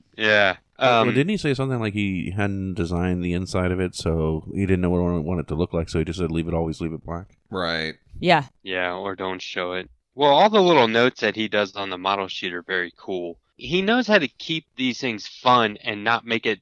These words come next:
Speaker 1: feel like work to
Speaker 3: Right.
Speaker 1: himself. And he says, "I'm not, however, one of those artists who knows exactly how tall his character is or how much he can lift."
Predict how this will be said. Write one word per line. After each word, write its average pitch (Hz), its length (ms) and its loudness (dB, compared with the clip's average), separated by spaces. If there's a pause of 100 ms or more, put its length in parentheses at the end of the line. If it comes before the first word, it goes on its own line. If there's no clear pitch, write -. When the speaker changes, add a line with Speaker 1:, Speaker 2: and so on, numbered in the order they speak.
(120)
Speaker 1:
feel 113 220 0
like 95 240 0
work 98 420 -2
to 135 120 -2
Speaker 3:
Right. 135 200 0
Speaker 1:
himself. 131 360 2 (640)
And 131 100 2
he 139 60 4
says, 131 360 4
"I'm 135 160 2
not, 165 220 4
however, 135 520 6
one 113 200 0
of 113 120 0
those 110 240 2
artists 120 500 -2
who 110 120 -6
knows 104 280 -4
exactly 107 460 -2
how 98 320 0
tall 110 360 -2
his 117 220 -8
character 123 440 -2
is 123 220 -2 (320)
or 104 100 -10
how 110 160 0
much 107 240 -4
he 113 80 -12
can 92 260 -12
lift." 107 380 -2